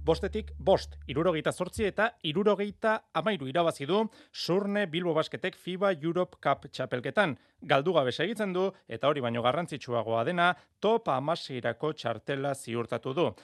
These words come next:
Adam Smith saskiatza-, saskiratzaile nagusia, hogeita bost puntu sartu ditu, eta orain Gorputz eta Arima igandean jarriko ditu Joventuten aurka Badalonan ligako partida horretan, Badalonan jokatu beharreko ligako partida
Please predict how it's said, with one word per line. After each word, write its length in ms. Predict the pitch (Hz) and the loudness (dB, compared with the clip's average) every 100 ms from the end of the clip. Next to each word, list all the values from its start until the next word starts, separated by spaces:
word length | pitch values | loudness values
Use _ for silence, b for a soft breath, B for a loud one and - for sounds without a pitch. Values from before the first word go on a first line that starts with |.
| B | B
Adam 280 | 131 139 127 | 0 2 2
Smith 380 | 123 160 147 - 104 | -2 -2 -2 -4 -8
saskiatza-, 720 | 123 107 143 131 - 123 131 | -6 -4 -2 -4 -2 -2 -2
saskiratzaile 640 | - 117 143 135 127 117 | -6 -6 -4 -2 -2 -2
nagusia, 460 | 117 120 123 143 220 | 0 -2 -2 2 2
hogeita 320 | 147 131 120 | 2 -2 -2
bost 240 | 110 104 - | -4 -6 -6
puntu 240 | 131 131 | -6 -6
sartu 320 | 127 147 202 | -4 -4 0
ditu, 300 | 190 180 170 180 b b | 0 0 -2 -2 b b
eta 240 | 110 - | -6 -2
orain 160 | 120 110 | -2 0
Gorputz 320 | 127 - 117 | -2 -4 -10
eta 160 | 104 113 160 | -4 0 0
Arima 300 | 147 131 147 B - | 0 0 0 B -4
igandean 680 | 135 156 202 170 147 113 95 | 0 2 2 4 2 2 -2
jarriko 320 | 123 127 170 143 | -2 -2 -4 -4
ditu 240 | 117 165 | -4 -4
Joventuten 560 | 143 131 160 151 123 120 | -2 -2 -2 -4 -4 -4
aurka 320 | 127 131 139 B B | 0 2 2 B B
Badalonan 720 | 120 131 165 170 120 123 127 127 b b | 0 2 2 -2 0 0 0 -4 b b
ligako 1000 | 127 131 156 135 - 123 120 113 110 104 | -6 -4 0 -2 0 2 2 2 0 -2
partida 460 | - 120 123 113 110 | -2 -2 -2 -2 -2
horretan, 380 | 107 131 113 101 | -2 -4 -4 -2
Badalonan 320 | 117 120 113 | -2 0 -2
jokatu 320 | 107 131 110 | -4 -6 -6
beharreko 400 | 107 104 101 113 113 B B B B | -6 -6 -2 -2 -2 B B B B
ligako 380 | 156 165 147 135 | 2 4 4 2
partida 420 | - 113 120 107 | 2 0 0 2